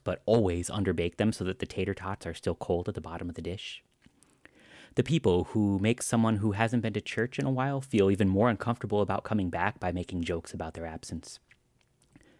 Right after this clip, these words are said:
Whoever said I sound like a robot when I recorded audio reflections. People who complain about stuff by trying to hide that it's them by claiming it's only what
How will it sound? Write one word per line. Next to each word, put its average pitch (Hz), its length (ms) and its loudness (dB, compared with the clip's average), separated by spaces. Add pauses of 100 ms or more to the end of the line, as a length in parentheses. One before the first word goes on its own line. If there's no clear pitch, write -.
(220)
Whoever 147 240 4
said 147 160 2
I 123 80 4
sound 117 420 2
like 107 160 0
a 92 60 0
robot 85 460 2 (200)
when 98 140 0
I 80 60 -6
recorded 85 580 -6
audio 92 300 -4
reflections. - 760 -14 (1080)
People 95 260 0
who 85 380 0
complain 120 360 4
about 80 220 -2
stuff 87 280 -4
by 80 160 -4
trying 87 280 -4
to 85 60 -6
hide 107 400 -2
that 82 100 -4
it's 82 160 -10
them 90 200 0
by 82 120 -2
claiming 104 400 -2
it's 92 160 -4
only 113 220 2
what 98 200 2